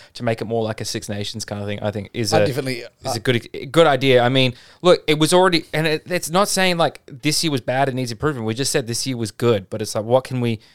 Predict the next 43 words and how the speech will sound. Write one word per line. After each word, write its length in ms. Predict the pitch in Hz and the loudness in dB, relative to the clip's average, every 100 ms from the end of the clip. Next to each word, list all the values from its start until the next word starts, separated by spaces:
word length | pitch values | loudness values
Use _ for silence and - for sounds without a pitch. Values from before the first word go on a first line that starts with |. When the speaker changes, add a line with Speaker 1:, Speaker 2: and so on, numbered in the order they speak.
| _ _ | _ _
Speaker 1:
what 180 | 131 131 | 0 2
more 200 | 120 127 | 0 0
can 160 | 123 | -2
we 80 | 117 | -4
do 200 | 110 113 | -4 -6
to, 460 | 107 - 110 104 98 | -6 -4 -2 -2 -4
to 160 | - 101 | -12 -6
build 220 | 113 101 | -4 -4
the 60 | 101 | -6
game 320 | 107 104 107 | -6 -6 -6
and 260 | 107 101 - | -6 -8 -2
build 220 | 110 98 | -2 -2
this 120 | 101 | -6
competition 520 | - 101 - 107 110 104 | -8 -10 -8 -6 -6 -8
up? 140 | - _ _ - | -12 _ _ 0
Speaker 2:
I 80 | 147 | 2
mean, 140 | 156 | 4
yeah, 100 | 160 - | 2 0
and 120 | 139 | -2
the, 100 | 139 | -2
and 120 | 143 135 | -4 -4
the, 120 | - 147 | -8 -10
the 120 | 147 | -4
fascinating 420 | 151 143 139 127 | -2 -2 -4 -4
thing, 160 | 131 127 | -6 -6
you 100 | 131 | -6
just 160 | - | -6
call 180 | - 135 | -6 -6
it 60 | - | -6
the 40 | |
Six 240 | - - | -8 -6
Nations. 380 | 107 107 123 127 | -8 -8 -6 -4
You 80 | 117 | 0
have 300 | 117 104 - - | 0 -2 -8 -10
the 80 | 113 | -2
Northern 260 | 123 123 | 0 0
Hemisphere 340 | 120 123 - 123 | -2 -4 -4 -4
Six 240 | 135 - | -4 -4
Nations, 300 | 127 120 143 | -6 -6 -4
Speaker 1:
Yeah. 60 | 123 | 0
Speaker 2:
the 40 | |
Southern 220 | 113 120 117 | 0 -2 -4
Hemisphere 400 | 120 117 135 | -6 -8 -8